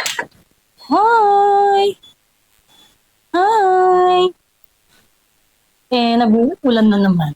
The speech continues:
Kaya hindi ko alam kung kailan ako maglalaba, kung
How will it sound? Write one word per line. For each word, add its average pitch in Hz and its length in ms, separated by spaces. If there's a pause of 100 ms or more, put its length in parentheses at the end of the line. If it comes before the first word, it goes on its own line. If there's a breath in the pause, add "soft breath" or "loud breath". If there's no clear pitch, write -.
(760)
Kaya 202 500
hindi 196 140
ko 208 100
alam 214 160
kung 208 80
kailan 196 160
ako 196 160
maglalaba, 180 480
kung 185 140